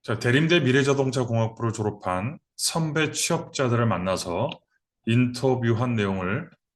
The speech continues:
십칠 회부터 이십 회까지 계속 여러분들께 소개하고자 합니다. 첫 번째 순서로는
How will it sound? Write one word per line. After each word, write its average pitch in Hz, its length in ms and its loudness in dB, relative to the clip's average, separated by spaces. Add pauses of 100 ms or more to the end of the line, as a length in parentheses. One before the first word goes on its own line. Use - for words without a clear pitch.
(140)
십칠 - 680 -2
회부터 117 760 -2 (260)
이십 113 460 -2
회까지 107 460 -4
계속 98 640 -4 (540)
여러분들께 101 540 -2
소개하고자 117 680 -2
합니다. 82 300 -6
첫 - 260 -8
번째 156 260 0
순서로는 123 680 0